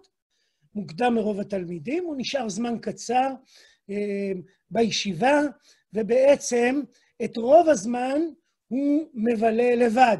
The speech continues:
בעליית הגג, אה, כבישקן בפרסית, יש שם ספרייה ענקית של אבא שלו,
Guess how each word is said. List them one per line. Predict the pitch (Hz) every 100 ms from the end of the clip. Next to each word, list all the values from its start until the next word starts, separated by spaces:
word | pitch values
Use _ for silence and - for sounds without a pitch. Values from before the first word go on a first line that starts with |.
| 135
בעליית | 214 226 220 240 233
הגג, | 185 220 294 330 240 _ _ _ _ -
אה, | 190 190
כבישקן | 226 165 - - - 285 302 294
בפרסית, | 285 269 254 - - 302 285 _ _ _ _ _ _
יש | 196 196
שם | 233 208 202
ספרייה | 202 262 254 269 294
ענקית | 269 254 - 262 -
של | 220
אבא | 220 254 247
שלו, | - 240 226